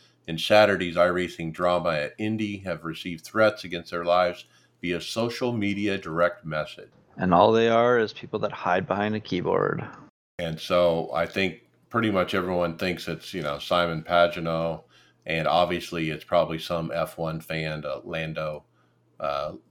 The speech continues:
Speaker 1: lunatic, you know, fan, kind of person who might have done it, who wasn't happy with how Simon took out Lando.
Speaker 2: And you see,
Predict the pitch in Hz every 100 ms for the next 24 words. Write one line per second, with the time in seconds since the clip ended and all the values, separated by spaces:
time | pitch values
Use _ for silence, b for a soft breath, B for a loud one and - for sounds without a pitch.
0 | 113 90 82 78 85 78 - 78 - 87
1 | 69 67 _ _ 82 76 73 71 _ _
2 | - - 80 71 - 78 - 76 71 76
3 | 73 71 71 - 71 69 69 _ _ 85
4 | 78 78 73 76 73 - 73 76 - 67
5 | - 78 78 73 73 80 78 71 - 78
6 | 76 73 78 - _ - 117 120 135 139
7 | 127 127 - 156 160